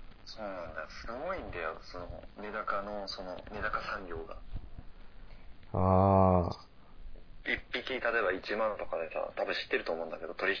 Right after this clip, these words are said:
Speaker 1: 引されてる高級な、あの、改良種とかもいるし。
Speaker 2: はいはい。
Speaker 1: で、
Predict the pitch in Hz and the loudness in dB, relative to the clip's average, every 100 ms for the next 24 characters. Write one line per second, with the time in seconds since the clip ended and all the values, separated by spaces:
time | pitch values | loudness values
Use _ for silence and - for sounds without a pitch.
0 | - - 85 85 87 - 107 101 - 98 | -2 2 4 4 2 2 0 2 4 6
1 | 98 95 - - - - - - - - | 6 6 2 -6 -8 -10 -12 -14 -16 -18
2 | - - 85 85 82 82 - - - 107 | -10 -8 -6 -6 -8 -10 -8 0 4 4
3 | 110 101 - 98 - 80 - 107 98 92 | 4 2 0 -2 -2 -4 8 10 10 8
4 | - 80 - - - - - - - - | 2 0 -8 -8 -8 -10 -16 -18 -18 -18
5 | - - - - - - - - - - | -20 -20 -20 -20 -20 -20 -20 -20 -18 -18
6 | - - - - - - - - - 107 | -18 -20 -20 -20 -20 -20 -20 -18 -10 0
7 | 107 98 | 2 2